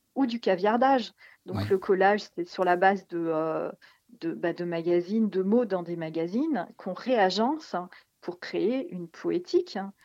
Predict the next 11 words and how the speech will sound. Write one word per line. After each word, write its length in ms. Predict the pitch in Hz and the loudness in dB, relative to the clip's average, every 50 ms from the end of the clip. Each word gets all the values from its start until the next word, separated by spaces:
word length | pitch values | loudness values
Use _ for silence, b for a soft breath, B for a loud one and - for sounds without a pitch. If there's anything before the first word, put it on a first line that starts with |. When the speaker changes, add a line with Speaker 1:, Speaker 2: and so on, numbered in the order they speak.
| b b b _ - | b b b _ -10
Speaker 1:
euh, 260 | 185 180 180 175 170 170 - - | -6 -4 -2 -2 -4 -4 -4 -4
particulière 880 | 247 240 - - - 208 - - 180 175 175 190 214 262 339 339 302 - - | -6 -6 -6 -8 -16 -16 -14 -8 -6 -2 0 2 4 4 4 4 2 -2 -6
avec 440 | - 202 180 175 190 247 302 339 - - - - | -8 -6 -6 0 2 2 2 2 0 -6 -16 -10
ces 80 | - 202 | -8 -4
mots 360 | 185 196 208 226 254 311 339 320 | -2 0 2 2 2 2 0 -2
qui 280 | - - 220 202 - - | -4 -8 -10 -10 -8 -8
existent 560 | - 196 175 180 190 220 262 254 - - - 202 | -10 -10 -8 -10 -10 -10 -10 -10 -10 -8 -6 -2
déjà. 460 | 165 180 180 175 196 190 - 359 370 - B B B B B B _ - | -2 -2 -2 -2 -2 -2 -2 -2 -4 -8 B B B B B B _ -20
Donc, 340 | - - 170 165 165 160 - | -16 -12 -12 -12 -12 -12 -12
euh, 260 | 180 160 156 151 151 160 - - - | -12 -12 -10 -10 -10 -12 -12 -10 -8
c'est, 380 | 180 175 - - - - - | -6 -6 -6 -6 -8 -10 -12